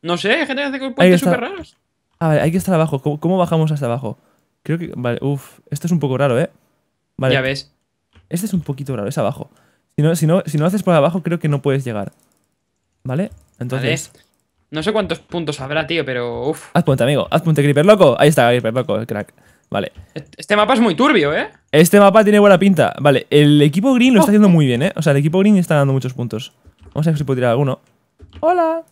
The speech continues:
Speaker 2: ¿puedo tirar alguno? Hola.
Speaker 1: Sí, sí, el equipo green está pillando muchísimo terreno, ¿eh? Ojo.
Speaker 2: Sí, ojo porque este se puede tirar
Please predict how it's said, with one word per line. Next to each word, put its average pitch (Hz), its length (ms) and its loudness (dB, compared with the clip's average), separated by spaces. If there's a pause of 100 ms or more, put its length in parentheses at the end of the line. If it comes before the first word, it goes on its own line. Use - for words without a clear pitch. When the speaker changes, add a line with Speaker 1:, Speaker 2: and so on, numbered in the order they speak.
Speaker 2:
¿puedo 330 140 -2
tirar 339 180 -4
alguno? 277 360 -4 (280)
Hola. 381 420 -4 (500)
Speaker 1:
Sí, - 200 -14
sí, 175 100 -6
el 160 80 -2
equipo 151 300 -4
green 190 180 -2
está 175 180 -8
pillando 180 400 -6
muchísimo 156 520 -8
terreno, 135 360 -6
¿eh? 175 140 -10 (120)
Ojo. 139 280 -10 (180)
Speaker 2:
Sí, 131 160 -4
ojo 170 220 -2
porque 160 160 -4
este 151 160 -6
se 160 80 -2
puede 139 160 -4
tirar 143 160 -8